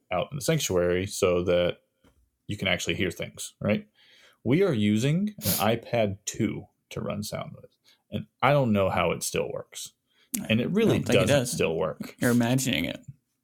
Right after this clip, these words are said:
Speaker 2: working.
Speaker 1: It's, there's so, like, y-, literally, it's like you type in the passcode to, to unlock it, and you have to wait, like, four or five seconds before it's like, "Okay, I'll unlock it."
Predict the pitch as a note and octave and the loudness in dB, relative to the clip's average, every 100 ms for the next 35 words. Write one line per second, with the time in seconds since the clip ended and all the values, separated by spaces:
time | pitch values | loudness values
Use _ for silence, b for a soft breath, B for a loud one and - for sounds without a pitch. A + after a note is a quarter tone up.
0 | - - - A#2+ - - B2 D3 D#3+ C3 | -8 -2 2 4 6 4 4 4 4 4
1 | - C#3+ C3 A2+ G#2 B2 - A#2+ C3+ C3 | 4 4 4 2 2 -2 -2 2 4 6
2 | A2 G2+ G#2 A2+ G#2 A2+ G#2+ A#2+ A#2 G#2+ | 6 4 4 4 2 2 2 4 4 2
3 | G2+ A2 G#2 - - A2 F#2 F2 G2 F2 | 2 4 2 2 0 2 2 2 0 0
4 | - - - G2 F#2+ F2+ F#2+ B2+ A#2+ - | -4 0 2 2 2 2 2 0 -2 -2
5 | G2+ G2 F#2 b b b _ - G#2 G2 | -2 -2 -4 b b b _ -2 0 0
6 | - F#2 F#2 F2 F2 E2 F#2+ F2 F2+ E2+ | 2 2 2 2 -2 -2 -4 0 0 0
7 | F#2+ G2 F2+ - F#2 - - F2 B2+ C3 | 0 -2 -6 -6 -4 -4 -4 2 2 4
8 | G#2+ F2+ F2 E2+ E2 - - | 4 4 2 2 0 -2 -4